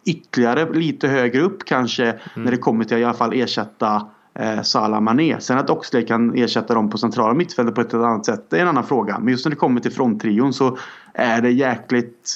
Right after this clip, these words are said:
Speaker 1: alltså det är ett stort snäpp från att vara dem till att vara någon som kan komma in och känna att, eller vi i alla fall supportrar kan känna att, åh shit, här kommer vi ändå kunna fortsätta skapa och, eh, och liksom utmana och, och,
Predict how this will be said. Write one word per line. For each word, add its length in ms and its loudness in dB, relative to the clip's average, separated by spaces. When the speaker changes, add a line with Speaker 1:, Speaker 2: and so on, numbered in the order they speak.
Speaker 1:
alltså 180 0
det 60 2
är 40 2
ett 60 -4
stort 320 0
snäpp 480 -2
från 280 0
att 100 -2
vara 320 2
dem 420 0
till 200 -2
att 140 -2
vara 240 2
någon 300 2
som 120 -6
kan 100 -4
komma 220 2
in 100 2
och 60 0
känna 300 2
att, 220 -4
eller 160 2
vi 260 2
i 60 4
alla 100 0
fall 120 0
supportrar 440 -2
kan 100 0
känna 180 0
att, 80 -6
åh 180 -2
shit, 300 -4
här 240 -2
kommer 260 -2
vi 80 2
ändå 180 0
kunna 420 -2
fortsätta 380 -4
skapa 680 0
och, 280 2
eh, 180 2
och 200 0
liksom 920 0
utmana 640 2
och, 240 0
och, 100 0